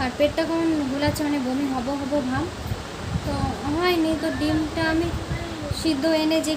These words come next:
খেতে বসেছি দেখতে পেলে, অর্ধেকটা খেয়েছি, তো অর্ধেকটা খেয়ে পুরো বমি হয়ে গেল। আর শরীরটা প্রচণ্ড খারাপ লাগছে,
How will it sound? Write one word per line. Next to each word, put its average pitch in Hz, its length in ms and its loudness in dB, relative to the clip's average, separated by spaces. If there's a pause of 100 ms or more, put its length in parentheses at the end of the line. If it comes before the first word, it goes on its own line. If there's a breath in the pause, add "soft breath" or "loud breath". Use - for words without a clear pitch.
খেতে 302 220 2 (120)
বসেছি 277 300 -2 (100)
দেখতে 254 280 0
পেলে, 254 180 -2 (460)
অর্ধেকটা 294 420 2 (100)
খেয়েছি, 320 400 2 (180)
তো 302 60 0 (120)
অর্ধেকটা 269 420 -2
খেয়ে - 260 2
পুরো 285 220 -4
বমি 247 280 0
হয়ে 254 180 0
গেল। 254 160 -2
আর 285 120 -2
শরীরটা 247 340 -4
প্রচণ্ড 269 300 -2 (140)
খারাপ 320 220 2 (120)
লাগছে, 269 300 0